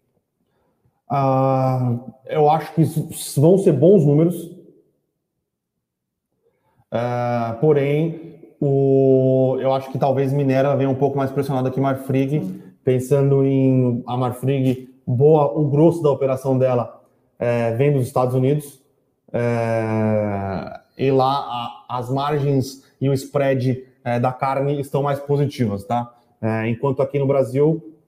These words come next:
Speaker 1: é, a, a, a, a, a margem tá mais negativa e eles dependem muito mais de exportação pra China, é, ou pra outros mercados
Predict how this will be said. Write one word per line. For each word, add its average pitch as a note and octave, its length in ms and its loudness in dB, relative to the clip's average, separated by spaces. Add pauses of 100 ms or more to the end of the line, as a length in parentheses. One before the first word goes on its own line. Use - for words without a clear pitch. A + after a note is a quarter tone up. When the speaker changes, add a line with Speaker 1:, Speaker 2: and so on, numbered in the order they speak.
Speaker 1:
é, A#2 80 -6
a, - 20 -2
a, A#2 1400 -4
a, B2 80 -6
a, B2 540 -8
a C3+ 40 -2
margem D3+ 280 2
tá C3+ 100 0
mais C3+ 180 0
negativa D#3 560 2
e D3 80 0
eles D3+ 140 2
dependem D3+ 340 0
muito D3 280 0
mais C#3+ 220 0
de C#3 60 -6
exportação C#3 680 -4 (300)
pra C#3+ 160 -2
China, D3 560 -2 (200)
é, A#2 600 -2
ou C#3 140 4
pra C#3 160 2
outros C3+ 180 -2
mercados C3+ 500 -2